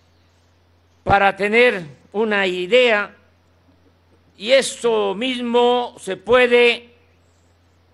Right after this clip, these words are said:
replicar en los municipios de Morelos, en los treinta y seis municipios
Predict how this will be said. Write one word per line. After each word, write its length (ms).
replicar 800
en 720
los 240
municipios 1080
de 180
Morelos, 760
en 100
los 120
treinta 380
y 80
seis 540
municipios 840